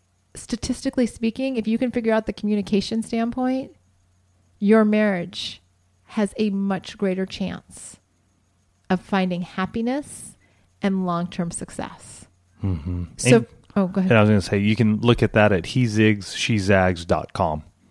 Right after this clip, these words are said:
Speaker 1: It's not a one and done conversation. Nothing in your marriage, n-, none of these big topics are one and done.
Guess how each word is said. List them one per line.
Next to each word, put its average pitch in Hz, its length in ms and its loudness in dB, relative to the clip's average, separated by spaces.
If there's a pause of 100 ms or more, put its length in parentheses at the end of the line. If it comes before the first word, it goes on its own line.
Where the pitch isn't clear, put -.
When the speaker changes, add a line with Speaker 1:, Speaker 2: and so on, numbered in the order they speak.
(1200)
Speaker 1:
It's - 320 0
not 233 200 4
a 226 80 4
one 202 240 2
and 196 160 2
done 180 240 -2
conversation. 175 840 -4 (1400)
Nothing 214 640 4
in 196 180 -2
your 185 100 2
marriage, 170 680 -4 (480)
n-, 220 240 2
none 233 120 8
of 240 100 6
these 190 160 4
big 196 260 4
topics - 720 -6 (960)
are 196 140 8
one 185 280 2
and 175 160 0
done. 165 320 -2